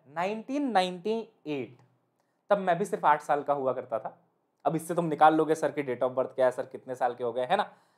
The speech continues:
कर लो यार पता, क्या फर्क पड़ता है मुझे, कर लो पता। कौन सा तुम मेरी शादी करवा दोगे, शादी already हो रखी है मेरी, है ना? रिश्ता थोड़ा ना ले आओगे मेरे लिए तुम। Anyways,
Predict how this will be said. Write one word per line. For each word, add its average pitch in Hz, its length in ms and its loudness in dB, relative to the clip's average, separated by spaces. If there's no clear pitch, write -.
कर 247 120 2
लो 226 120 2
यार 135 160 6
पता, 143 220 -2
क्या 185 160 0
फर्क 160 200 -4
पड़ता 107 220 -4
है 104 60 -6
मुझे, 101 180 -10
कर 226 100 4
लो 220 120 2
पता। 175 220 -6
कौन 220 140 4
सा 233 80 -10
तुम 208 120 -4
मेरी 190 160 -4
शादी 156 240 0
करवा 143 220 0
दोगे, 131 180 -6
शादी 143 240 -4
already 175 320 2
हो 180 80 -2
रखी 165 180 -2
है 147 80 -10
मेरी, 135 180 -10
है 196 80 -8
ना? 277 140 -12
रिश्ता 170 260 2
थोड़ा 175 140 0
ना 202 60 2
ले 233 120 0
आओगे 160 200 4
मेरे 113 140 -4
लिए 107 100 -8
तुम। 98 120 -18
Anyways, 247 360 2